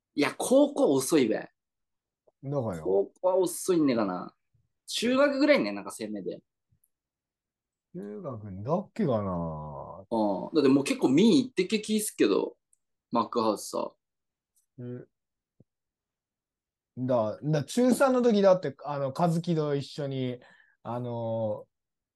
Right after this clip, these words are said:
Speaker 2: ファッション雑誌を見ながらよ、なんかその、ね、一番後ろのコーナーの通販のやつで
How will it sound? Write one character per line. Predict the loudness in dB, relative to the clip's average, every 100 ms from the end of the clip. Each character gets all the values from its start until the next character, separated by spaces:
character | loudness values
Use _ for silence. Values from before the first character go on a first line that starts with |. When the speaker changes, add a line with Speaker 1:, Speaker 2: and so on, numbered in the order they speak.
| 0
Speaker 2:
フ |
ァ | 0
ッ |
シ | 2 4
ョ |
ン | 4
雑 | 4 2
誌 | 0 0
を | 2
見 |
な | 2 0
が | 0
ら | 0
よ、 | -2 -2 -4
な | -6 -10
ん |
か | -8 -8
そ | -8 -8
の、 | -6 -6 -10 _ _ _ _ _ _ _ _ _ _ _ 0
ね、 | 2 2 0 0
一 | 4 4 6
番 | 6 8
後 | 6 4 2
ろ | 2
の | 4 0
コ | -2 -4 -2
ー |
ナ | 0
ー | 0
の | -4
通 | -6 -4
販 | -2 -4
の | -2
や | -2
つ | -2 -2
で | -2 -4